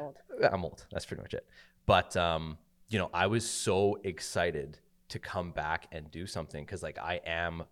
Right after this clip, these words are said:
Speaker 2: obsessed with, you know, this goal that I have in place around running. So, yeah, I think it is important to, to be obsessed about the goal,
Speaker 1: And there's
Speaker 2: but to be
Speaker 1: always
Speaker 2: realistic as well.
Speaker 1: Yeah, and, like, you know,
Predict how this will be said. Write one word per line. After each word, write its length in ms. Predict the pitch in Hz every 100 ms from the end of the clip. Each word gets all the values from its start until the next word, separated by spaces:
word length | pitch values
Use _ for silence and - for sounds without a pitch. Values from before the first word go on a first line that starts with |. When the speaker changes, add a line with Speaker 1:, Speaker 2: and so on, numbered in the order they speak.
| _ -
Speaker 2:
obsessed 1000 | 78 - - - 78 - - - - - 87
with, 400 | 82 80 - - _ -
you 60 |
know, 180 | - - -
this 240 | 82 82 -
goal 360 | 87 80 80
that 140 | 85 76
I 60 |
have 220 | 80 69
in 100 | 80
place 320 | - 69 - -
around 240 | 78 -
running. 340 | 80 76 - 67
So, 300 | - 73 - - - - - - -
yeah, 160 | 120 -
I 80 | 101
think 180 | 123
it 80 | 113
is 120 | 107
important 360 | 120 92 85 87
to, 240 | 85 71 -
to 100 | -
be 200 | 85 87
obsessed 360 | 90 - 82 -
about 200 | 87 82
the 80 | 85
goal, 220 | 80 78
Speaker 1:
And 200 | - 269 220
there's 140 | 240
Speaker 2:
but 60 | 233 226
to 60 | 262
be 80 |
Speaker 1:
always 40 | 277
Speaker 2:
realistic 580 | 123 92 87 - 78 73
as 140 | -
well. 180 | - -
Speaker 1:
Yeah, 280 | 285 294 143
and, 140 | 214 233
like, 240 | 226 220 -
you 160 | 214 226
know, 280 | 190 180